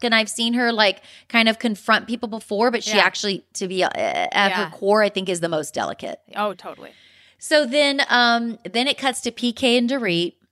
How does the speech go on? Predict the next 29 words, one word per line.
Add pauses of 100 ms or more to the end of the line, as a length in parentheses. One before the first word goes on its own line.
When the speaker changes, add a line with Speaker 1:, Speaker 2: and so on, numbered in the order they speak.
Speaker 2:
Mm-hmm.
Speaker 1:
and
they're
having
a
date
night
at
home, (240)
Speaker 2:
Mm-hmm. (140)
Speaker 1:
and,
uh,
Dorit's
wearing
a
horrendous
outfit. (180)
Speaker 2:
Oh,
I
know. (340)
Speaker 1:
I
don't
know
where
Speaker 2:
<laughs>
Speaker 1:
it's
Speaker 2:
But
she's
Speaker 1:
from.